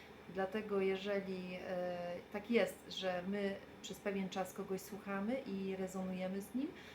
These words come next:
potem nam się po prostu to gdzieś zmienia, dlatego że nasze częstotliwości się zmieniają. Ale jeżeli Ty rezonujesz, e, ze mną i masz ochotę ze mną popracować, żeby dojść tu, gdzie ja jestem, a wykonałam ogrom pracy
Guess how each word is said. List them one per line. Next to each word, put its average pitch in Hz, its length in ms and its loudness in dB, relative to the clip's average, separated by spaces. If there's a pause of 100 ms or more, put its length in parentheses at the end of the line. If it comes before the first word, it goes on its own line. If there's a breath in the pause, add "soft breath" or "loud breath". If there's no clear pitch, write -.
(140 loud breath)
potem 208 280 0
nam 202 140 2
się 202 140 0
po 202 100 0
prostu 190 640 -4
to 175 220 0 (140)
gdzieś 180 140 -6
zmienia, 185 480 0
dlatego 185 320 -2
że 180 100 -2
nasze 180 240 -2
częstotliwości 185 800 -4
się - 160 -8
zmieniają. 156 480 -6 (400 loud breath)
Ale 190 180 6
jeżeli 214 380 4
Ty 226 180 8
rezonujesz, 196 800 2
e, 170 480 -2
ze 180 160 0
mną 180 320 -2 (500 loud breath)
i 202 440 2
masz 208 220 6
ochotę 196 400 0
ze 185 160 0
mną 180 120 0
popracować, 180 640 0
żeby 180 200 -2
dojść 175 320 2 (140)
tu, 190 80 -4
gdzie 170 240 -6
ja 160 180 2
jestem, 160 460 -2 (600 loud breath)
a 185 380 4
wykonałam 185 520 0
ogrom 180 340 0
pracy 185 580 -2